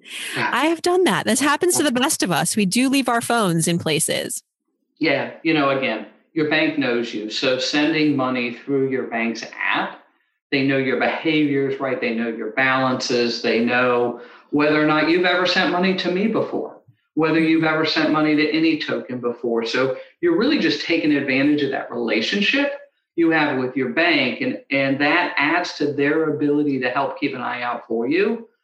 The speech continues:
Speaker 1: Beyond that, what you hit on, right? Do I have a strong password? Am I following those protocols? Am I using facial recognition? When I go into the alerts and settings, am I signing up for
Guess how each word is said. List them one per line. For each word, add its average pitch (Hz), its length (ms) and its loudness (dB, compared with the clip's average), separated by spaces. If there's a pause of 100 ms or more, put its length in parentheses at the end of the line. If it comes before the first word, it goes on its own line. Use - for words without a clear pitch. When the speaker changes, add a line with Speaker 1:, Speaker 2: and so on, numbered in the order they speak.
(280)
Speaker 1:
Beyond 170 360 2
that, 143 420 0
what 147 220 0
you 147 100 4
hit 127 180 -4
on, - 240 -4 (440)
right? 139 400 -2 (180)
Do 143 120 0
I 139 40 2
have 143 160 0
a 139 40 -4
strong 127 380 -4
password? 120 560 -8
Am 117 120 -2
I 120 120 -2
following 123 360 -2
those 120 180 -4
protocols? - 640 -6
Am 143 120 2
I 151 60 2
using 160 500 0 (340)
facial 143 380 0
recognition? 127 1040 -2 (260)
When 156 280 2
I 165 180 0
go 175 160 0
into 170 160 0
the 151 160 2
alerts 139 580 0
and 131 100 -2
settings, 131 800 -2
am 139 220 0
I 139 180 0
signing 139 540 0
up 135 260 -2
for 131 720 0